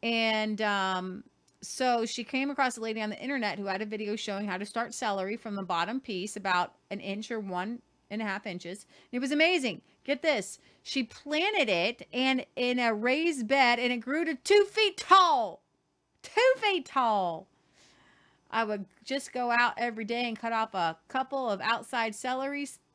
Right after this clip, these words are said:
sticks and just keep, it would just keep forming from the inside. She got celery off of that plant for a year. For a year. For a year, baby. That's so awesome. It was bright green and tasted so good.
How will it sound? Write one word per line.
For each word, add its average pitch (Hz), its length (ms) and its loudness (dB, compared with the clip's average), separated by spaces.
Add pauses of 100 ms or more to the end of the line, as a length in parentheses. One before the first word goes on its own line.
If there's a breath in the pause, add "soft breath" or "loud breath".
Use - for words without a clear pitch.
sticks - 720 -4
and 208 180 0
just 214 300 -6
keep, - 340 -10
it 247 80 -4
would 226 140 -4
just 240 160 -8
keep 277 260 -8
forming 254 360 -2
from 240 160 -6
the 247 120 -2
inside. 254 460 -2
She 247 120 -8
got 214 180 -2
celery 277 340 0
off 254 200 2
of 240 40 -10
that 269 200 4
plant 302 280 0
for 294 240 2
a 226 100 0
year. 220 600 -4 (1000 soft breath)
For 392 360 6
a 359 140 8
year. 392 1000 2 (120)
For 415 180 -2
a 381 80 -2
year, 359 400 -4
baby. 285 440 -2
That's 262 240 -4
so 320 220 -2
awesome. 294 580 2
It 233 100 -8
was 226 140 -6
bright 254 320 -2
green 277 260 -6
and 254 80 -6
tasted 240 340 -6
so 269 220 -2
good. 247 640 2